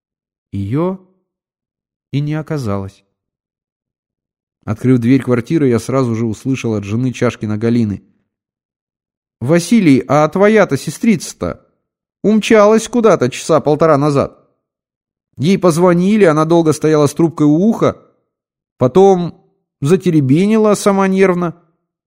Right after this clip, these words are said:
Я не прислушивалась. Видно, что она взволновалась, бросилась в комнату, через пять минут выскочила и улетела". Ничего не сказала?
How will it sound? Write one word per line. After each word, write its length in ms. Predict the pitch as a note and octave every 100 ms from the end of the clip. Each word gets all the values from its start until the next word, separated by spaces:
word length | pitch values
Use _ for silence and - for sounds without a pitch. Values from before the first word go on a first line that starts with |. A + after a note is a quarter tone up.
| -
Я 260 | A#2 F3+
не 100 | A#3+
прислушивалась. 880 | C#3+ A2 - D#3 G#3+ B3 A3 F#3+ - _ _ -
Видно, 340 | A#2 F3 G#3+
что 200 | A#3 -
она 160 | F#3+ F3
взволновалась, 800 | C#3 D#3 C#3 B2 A2+ C3+ F#3 C#3
бросилась 440 | A#2+ C#3 C3 B2+
в 80 | A2+
комнату, 580 | - C3+ E3+ F#3+ F#3+ - _ _ _
через 300 | - D3+ C3
пять 220 | D3 C3+
минут 260 | C3+ B2+ A#2
выскочила 500 | D#3+ - G3 D3+ A#2+
и 60 |
улетела". 560 | B2 D3+ F3 C3+ C3 C#3+ _ _ _ _ _ _ _ _ _ _ _ _ _ _ _ _ _ _ -
Ничего 420 | G#2 G#2+ - C3
не 80 | G#3+
сказала? 480 | F3 A#2 G2+ E2+ -